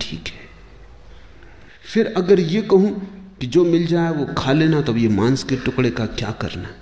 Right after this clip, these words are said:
फिर बुद्ध को ख्याल आया कि चीलें कोई रोज तो गिराएंगी नहीं, अब शायद कभी भी ना गिरे। हो गया एक दफे, ये संयोग था। इस एक संयोग के लिए नियम बनाना ठीक नहीं।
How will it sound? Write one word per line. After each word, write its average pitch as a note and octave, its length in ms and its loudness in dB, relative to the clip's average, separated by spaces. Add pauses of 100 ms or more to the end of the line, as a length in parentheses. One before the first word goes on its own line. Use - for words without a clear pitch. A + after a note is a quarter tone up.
(640)
फिर G3 140 0
बुद्ध D3+ 280 0
को B2 220 -4
ख्याल F#2+ 520 -6
आया F#2+ 320 -4 (240)
कि B2 80 0
चीलें C#3+ 480 2
कोई C3+ 200 2
रोज G#2+ 360 -2
तो F#2+ 100 -4
गिराएंगी F#2 580 -4
नहीं, G#2+ 160 -10 (720)
अब C3 120 -4
शायद - 460 -2
कभी C3 200 2
भी D3 140 2
ना C#3+ 120 6
गिरे। C3+ 400 -2 (840)
हो F3 80 8
गया B3 240 2
एक - 240 -4
दफे, - 240 -4
ये C#3+ 100 2
संयोग C#3 580 0
था। - 140 -10 (260)
इस C#3 200 -4
एक E3+ 260 4
संयोग E3+ 520 4
के C#3+ 80 2
लिए B2+ 180 2
नियम A#2+ 320 4
बनाना G2+ 460 -2
ठीक - 220 -4
नहीं। F2 260 -4